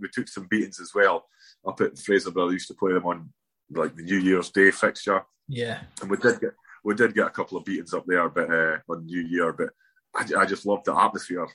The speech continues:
Speaker 1: I, I thrived off, uh, the crowd as well, and obviously I got a lot of hate. <laughs> There's a lot of haters in the crowd for me,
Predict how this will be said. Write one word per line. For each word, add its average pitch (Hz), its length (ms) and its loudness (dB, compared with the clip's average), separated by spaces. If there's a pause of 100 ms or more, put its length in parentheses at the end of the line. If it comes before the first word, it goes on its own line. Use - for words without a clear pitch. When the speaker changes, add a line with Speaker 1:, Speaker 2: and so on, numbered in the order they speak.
(440)
Speaker 1:
I, - 140 0
I 98 100 0
thrived 110 440 2
off, 95 280 -2 (580)
uh, 87 140 2
the 80 100 -6
crowd 98 380 -2
as 82 160 -4
well, 87 300 2
and 80 180 -8 (320)
obviously 82 320 -4
I 82 80 4
got 82 240 2
a 87 40 2
lot 87 180 2
of - 80 -4
hate. 92 240 0 (260)
<laughs> - 240 -20
There's - 140 6
a 101 40 4
lot 110 200 8
of - 40 4
haters 101 280 2
in - 80 -18
the 98 80 -10
crowd 98 280 0
for 95 120 -6
me, 98 240 -2